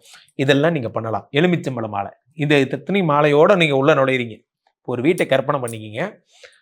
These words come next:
அந்த வீட்டு வாசல்ல இருந்து நுழையிறீங்க. இதெல்லாம் உங்களுக்கு திருஷ்டி பரிகாரம். இப்போ நுழைஞ்ச உடனே இல்ல, இப்போ நுழையறதுக்கு முன்னாடியே நீங்க செருப்பு விடுற இடம், எப்பயுமே செருப்பை வந்து வீட்டு வாசலுக்கு ஏத்த மாதிரி விடாதீங்க.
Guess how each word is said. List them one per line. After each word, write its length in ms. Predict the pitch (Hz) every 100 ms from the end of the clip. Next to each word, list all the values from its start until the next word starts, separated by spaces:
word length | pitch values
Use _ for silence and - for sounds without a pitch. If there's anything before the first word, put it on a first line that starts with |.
| -
அந்த 240 | 127 120
வீட்டு 360 | 123 175 147 120
வாசல்ல 240 | - 143
இருந்து 340 | 135 151 147 123
நுழையிறீங்க. 380 | 127 110 104 -
இதெல்லாம் 260 | 143 139 185
உங்களுக்கு 320 | 156 127 147
திருஷ்டி 280 | 131 - 143
பரிகாரம். 400 | 127 107 101 - _ _ _ _
இப்போ 240 | - 196 202
நுழைஞ்ச 420 | 156 190 277 269
உடனே 200 | 226 226
இல்ல, 280 | 165 165 -
இப்போ 200 | 127 135
நுழையறதுக்கு 560 | 139 196 226 190 165 156
முன்னாடியே 800 | 165 208 254 233 202 170 - _ _
நீங்க 200 | - 151
செருப்பு 500 | 135 190 233 196 190
விடுற 60 | 160
இடம், 400 | 147 139 143 - _ _ _ 143
எப்பயுமே 580 | 156 156 254 208 208
செருப்பை 440 | 214 190 175 - 156
வந்து 220 | 135 160
வீட்டு 360 | 143 175 156 135
வாசலுக்கு 640 | 151 165 160 139 151 143
ஏத்த 140 | 143
மாதிரி 240 | 135 135 123
விடாதீங்க. 420 | 123 110 98